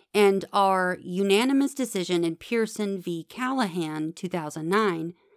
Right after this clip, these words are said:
found that no reliance interests were involved. In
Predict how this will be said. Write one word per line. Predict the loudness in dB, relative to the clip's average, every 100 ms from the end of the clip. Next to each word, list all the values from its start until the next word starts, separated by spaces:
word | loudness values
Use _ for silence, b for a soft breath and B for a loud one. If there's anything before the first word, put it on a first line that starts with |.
| b b
found | 0 0 2 -2 -4
that | -6 -6 -2
no | 2 2 2
reliance | 0 0 0 -2 -2 -4 -6 -6
interests | -6 -4 -8 -10 -16 -8
were | -4 -2
involved. | -2 -2 -2 -4 -10 -20 _ _ _ _ _ _ _ _ _ _ _ _ _ _ _ _
In | -2 -2